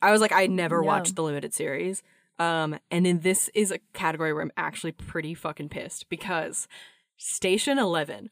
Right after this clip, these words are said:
Speaker 1: was completely snubbed, and it was one of my favorite things I saw this year. One of my favorite things I think I've ever seen. It is pure art,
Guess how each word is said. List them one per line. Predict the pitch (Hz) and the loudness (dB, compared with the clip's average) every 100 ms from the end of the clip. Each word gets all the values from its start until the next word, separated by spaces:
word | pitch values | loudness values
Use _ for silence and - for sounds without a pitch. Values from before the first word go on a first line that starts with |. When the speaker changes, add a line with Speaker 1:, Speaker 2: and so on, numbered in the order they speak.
| - | -2
Speaker 1:
was | 165 | -2
completely | - 185 170 - 175 190 247 | 0 -4 -4 -6 -4 0 0
snubbed, | 262 160 139 147 - | 0 -2 -4 -4 -6
and | 165 | -4
it | 175 | -2
was | 180 | -2
one | 175 180 | 0 2
of | 190 | 2
my | 170 | 0
favorite | 156 - - 156 165 202 | -4 -10 -2 -2 0 -2
things | 180 175 | -2 -2
I | 151 | -4
saw | 156 151 | -2 -2
this | 147 156 | -4 -6
year. | 147 139 180 | -6 -2 0
One | 175 | 2
of | 233 | 2
my | 254 | 2
favorite | 208 208 | 0 0
things | 220 208 | 0 -2
I | |
think | - 196 | -6 -8
I've | 147 - | -8 -8
ever | 131 143 - | -8 -8 -10
seen. | - - | -12 -12
It | - 196 | -4 -2
is | 233 - _ | -2 -6 _
pure | - - 202 185 185 - _ _ | -14 -4 0 0 -2 -8 _ _
art, | 143 - - | -6 -6 -10